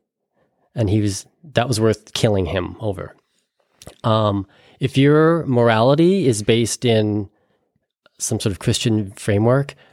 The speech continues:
no matter how much you hate gay people, you're not gonna kill them. So there's something else at work.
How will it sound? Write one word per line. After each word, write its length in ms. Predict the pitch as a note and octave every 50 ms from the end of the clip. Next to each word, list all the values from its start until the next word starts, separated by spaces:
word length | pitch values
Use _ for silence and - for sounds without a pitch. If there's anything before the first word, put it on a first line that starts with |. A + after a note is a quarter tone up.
| _ -
no 80 | B2
matter 340 | A2+ G#2+ G#2+ G#2+ G#2 G#2 G2
how 180 | F2+ G2+ A2 G2+
much 340 | G#2 G2+ F#2+ - - - -
you 120 | G#2 G2+
hate 220 | F2+ G2+ G#2+ G#2 G#2
gay 160 | G2+ G2 F#2+
people, 320 | - A2+ G#2+ - C3+ C#3
you're 140 | B2 A2+ A2+
not 140 | G2 F#2 -
gonna 140 | - F2 E2
kill 240 | - - - E2+ E2
them. 220 | D#2+ - - - - _ _ _ _ _ _ _ _ _ _ _ _ _ -
So 140 | - - C#3
there's 140 | A#2+ A2+ -
something 300 | - D#3 C#3+ - C3+ B2
else 140 | A2+ -
at 80 | - G2+
work. 440 | G#2 G2+ F#2+ F#2 - - - -